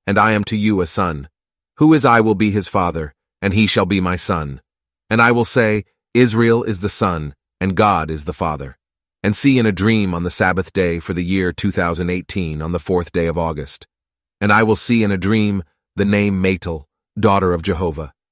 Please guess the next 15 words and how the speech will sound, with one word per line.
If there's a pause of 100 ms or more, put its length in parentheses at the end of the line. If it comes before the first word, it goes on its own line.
(340)
Every
man
and
every
woman
are
children
to
Jehovah. (500)
And
he
says
to
the
people,